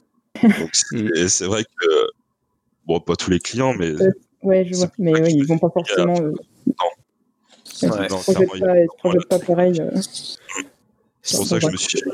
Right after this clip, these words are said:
Speaker 2: euh, mis à faire mes propres images aussi pour avoir des, des projets qui, qui sont plus, euh, qui sont plus sympas, on va dire,
Speaker 3: Ouais.
Speaker 1: Oui.
Speaker 2: que des images d'archi, euh. Même s'il y a de l'archi qui, qui tabasse, hein, clairement, il y a des images
Speaker 3: Oui.
Speaker 2: d'archi, c'est
Speaker 1: C'est clair.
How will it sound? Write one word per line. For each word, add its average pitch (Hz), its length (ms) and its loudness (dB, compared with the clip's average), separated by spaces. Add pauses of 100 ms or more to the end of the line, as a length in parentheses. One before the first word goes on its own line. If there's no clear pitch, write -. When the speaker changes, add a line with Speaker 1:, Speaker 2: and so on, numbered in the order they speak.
(180)
Speaker 2:
euh, 80 160 2
mis 98 140 -6
à 82 140 -2
faire 98 200 -6
mes 90 140 -4
propres 95 400 -4
images 104 240 -6
aussi 92 220 -2
pour 90 200 -8
avoir 90 240 -2
des, 78 360 0 (800)
des 90 100 0
projets 92 340 -2
qui, 82 480 -2
qui - 100 -4
sont 85 200 -2
plus, 90 340 2
euh, 76 160 0 (360)
qui - 60 -2
sont 98 100 0
plus - 160 -10
sympas, 113 380 -2
on 98 80 -2
va 92 120 0
dire, 92 280 -2 (140)
Speaker 3:
Ouais. 110 280 -8 (140)
Speaker 1:
Oui. 208 100 4
Speaker 2:
que 85 160 -4 (500)
des 82 200 0
images 87 220 -2
d'archi, 85 420 0
euh. - 60 0 (500)
Même 107 120 -2
s'il 104 160 -6
y - 20 0
a 92 40 0
de 92 60 -8
l'archi 90 300 -2
qui, 85 380 -2
qui - 140 -10
tabasse, 87 380 -2
hein, 78 120 -8
clairement, 92 380 -2
il 82 80 4
y - 20 4
a 80 40 4
des 80 160 -4
images 82 180 -6
Speaker 3:
Oui. - 40 -4
Speaker 2:
d'archi, 101 340 0
c'est - 240 -2 (300)
Speaker 1:
C'est - 260 -10
clair. 208 200 0